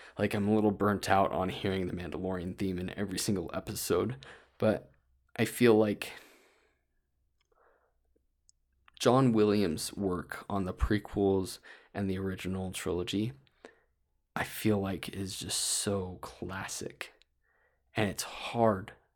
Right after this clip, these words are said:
to mimic the feel that John Williams brings to these movies and shows that, or these movies that he did. And I feel like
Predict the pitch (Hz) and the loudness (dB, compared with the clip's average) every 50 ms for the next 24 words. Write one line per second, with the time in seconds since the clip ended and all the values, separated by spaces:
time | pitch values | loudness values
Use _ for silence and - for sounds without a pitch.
0 | _ _ _ - - 101 92 87 87 85 - - - - - - _ _ _ _ | _ _ _ -2 0 2 4 4 2 0 -2 -10 -20 -20 -20 -20 _ _ _ _
1 | _ _ _ _ _ - 107 104 113 113 110 104 101 - - - - - _ _ | _ _ _ _ _ 0 4 4 6 6 6 4 2 -2 -8 -12 -12 -12 _ _
2 | _ _ _ _ - 123 - 104 - - - - - 104 101 98 95 90 95 90 | _ _ _ _ -8 -4 -2 -2 -2 -4 -8 -4 -2 -2 0 0 -2 -4 -6 -8
3 | - - 101 87 82 65 - - 95 95 90 87 85 90 101 - - _ 104 101 | -2 -2 -2 -2 -2 -6 -8 -6 -4 -4 -4 -4 -6 -8 -10 -12 -6 _ 0 0
4 | 98 95 98 98 - - - - 113 101 - - - - - - _ _ _ _ | 0 0 -2 -4 -6 -8 -12 -6 -6 -6 -6 -6 -10 -12 -14 -16 _ _ _ _
5 | _ _ _ _ _ _ _ - 104 104 104 104 95 87 92 90 87 87 85 - | _ _ _ _ _ _ _ 0 4 4 6 4 4 2 -2 -4 -6 -6 -6 -8
6 | - - - _ - 82 78 - - - 104 90 92 92 - - - - - - | -12 -12 -12 _ -10 -8 -6 -6 -2 -2 -2 -2 -2 -6 -10 -12 -16 -20 -20 -20
7 | _ _ - 107 101 95 87 - - _ _ _ - 107 101 - 104 107 110 101 | _ _ 2 2 2 2 0 -6 -14 _ _ _ 2 2 4 6 6 6 6 6
8 | 98 95 - - - - - 85 - - - - 131 - - _ - - - - | 4 -2 -2 -4 -6 -8 -8 -8 -8 -6 -8 -6 -8 -10 -16 _ -20 -20 -20 -20
9 | - - - _ _ _ _ - 110 117 113 110 107 107 104 104 - - - 104 | -20 -20 -20 _ _ _ _ -2 0 2 4 4 4 2 2 0 0 -2 0 0
10 | 107 104 - - - 113 113 113 113 117 113 110 107 107 104 98 98 95 - - | 0 0 -2 0 2 6 8 8 8 8 6 4 2 0 0 0 -2 -6 -6 -10
11 | - - | -12 -12